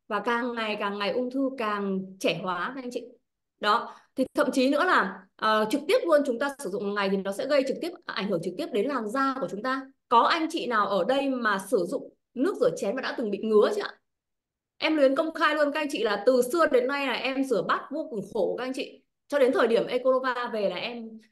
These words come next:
ờ, trước thời điểm Ecolova em cũng có sử dụng một cái loại khác thì nó cũng ok. Và sau đấy khi Ecolova về là em sử dụng Ecolova là em không bị cái tình trạng đó. Nhưng trước đây khi mà em sử dụng nước rửa chén ấy, nếu như mà em dùng em không đeo găng tay nha các anh chị,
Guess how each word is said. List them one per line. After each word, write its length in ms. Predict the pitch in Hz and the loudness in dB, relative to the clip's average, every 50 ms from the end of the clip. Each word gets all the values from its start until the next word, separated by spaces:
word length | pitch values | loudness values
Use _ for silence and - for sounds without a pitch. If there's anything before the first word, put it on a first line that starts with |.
| _ _ _ _ | _ _ _ _
ờ, 140 | - 196 196 190 | -4 -4 0 2
trước 160 | - 415 403 | 2 2 4
thời 80 | - 254 | 4 4
điểm 140 | 208 190 165 | 4 4 4
Ecolova 440 | 190 233 - - 254 247 254 254 240 | 2 0 -2 0 2 2 2 2 2
em 200 | 226 220 226 226 | 0 -2 -4 -4
cũng 80 | - | -4
có 100 | - 214 | -4 -4
sử 120 | 214 - 220 | -4 -2 -2
dụng 180 | 190 202 196 | -4 -2 -2
một 60 | 196 | -2
cái 100 | - 190 | 0 0
loại 160 | 226 254 - 226 | 0 0 0 -2
khác 260 | - 320 359 403 403 - _ _ _ _ - | -4 -4 -4 -4 -4 -8 _ _ _ _ -4
thì 100 | 214 190 | -2 0
nó 120 | 190 185 190 | 0 0 -2
cũng 140 | 208 - | -4 -2
ok. 160 | - 277 277 285 285 294 285 262 254 - - - _ _ _ - - | 0 0 2 2 2 2 2 2 -2 -6 -12 -20 _ _ _ -12 -4
Và 180 | - 214 208 202 | -2 -2 0 2
sau 140 | 294 285 277 | 2 2 2
đấy 200 | 247 220 214 247 - | 4 2 2 0 0
khi 120 | 302 277 | 0 0
Ecolova 460 | 240 254 254 254 254 240 240 247 233 | 2 2 2 2 0 0 -2 -4 -4
về 160 | 233 226 202 190 | -4 -4 -4 -4
là 60 | 190 | -4
em 120 | 196 226 | -6 -8
sử 120 | - 220 - | -10 -8 -6
dụng 160 | 190 196 190 | -6 -6 -6
Ecolova 300 | 226 220 233 226 233 226 | -4 -4 -2 0 0 0
là 60 | 214 | 0
em 100 | 190 220 220 | -2 -2 -4
không 100 | - 254 | -4 -4
bị 100 | 240 208 - | -4 -4 -4
cái 80 | 185 190 | -4 -4
tình 120 | 247 202 | -6 -6
trạng 180 | 202 202 - 196 | -6 -6 -4 -4
đó. 220 | 180 170 180 220 254 | -4 -4 -2 0 0
Nhưng 180 | 285 320 302 | 0 0 0
trước 180 | 277 381 403 403 | 0 0 0 2
đây 220 | 294 302 285 269 269 277 | 2 2 2 2 2 0
khi 100 | 294 262 | -2 -2
mà 100 | 202 180 | -2 -4
em 80 | 233 | -4
sử 120 | 233 - 165 | -4 -6 -6
dụng 220 | 160 196 190 202 | -6 -4 -4 -4
nước 80 | 269 339 | -2 0
rửa 100 | - 170 170 - - | 0 0 -2 -2 -2
chén 180 | 233 190 190 | -2 -2 -2
ấy, 160 | 254 - - - _ _ _ _ _ - | -2 -4 -8 -12 _ _ _ _ _ -2
nếu 380 | 240 247 254 254 262 294 466 427 | 4 6 8 8 8 8 6 4
như 180 | 403 392 370 330 | 2 2 2 2
mà 60 | 269 | 2
em 260 | 214 - 269 277 285 | 2 0 0 -2 -2
dùng 140 | 269 294 233 | 0 0 0
em 100 | 233 254 | 0 -2
không 140 | 262 311 294 | -2 -4 -2
đeo 160 | 294 294 285 | -2 -2 -2
găng 160 | 285 285 277 | -2 -4 -4
tay 200 | 269 302 285 269 | -4 -4 -2 -2
nha 100 | 269 285 285 | -2 -4 -4
các 60 | 285 | -4
anh 80 | 285 285 | -4 -4
chị, 240 | 277 - - - - | -4 -4 -6 -8 -12